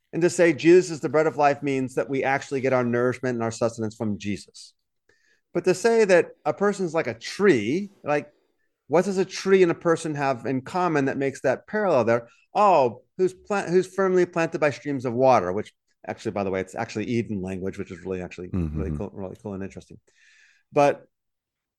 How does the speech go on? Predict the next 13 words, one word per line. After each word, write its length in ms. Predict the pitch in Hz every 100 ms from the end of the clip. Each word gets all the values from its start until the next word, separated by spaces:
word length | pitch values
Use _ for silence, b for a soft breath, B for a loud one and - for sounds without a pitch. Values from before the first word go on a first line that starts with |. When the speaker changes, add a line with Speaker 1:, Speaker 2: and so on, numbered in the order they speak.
| _ _ _ b b b b 147
Speaker 1:
ironically, 800 | 160 185 254 254 208 131 123 -
and 120 | 147
here's 160 | 170
the 60 | 127
point, 240 | - 107 -
our, 280 | 147 147 - _ _
our 180 | 143 143
regular 480 | 131 143 208 233 226
speech 500 | - 202 143 113 -
is 160 | 160 135
just 240 | 156 - _ _ _
full 560 | - 262 226 117 95 -
of 500 | 147 143 139 127 -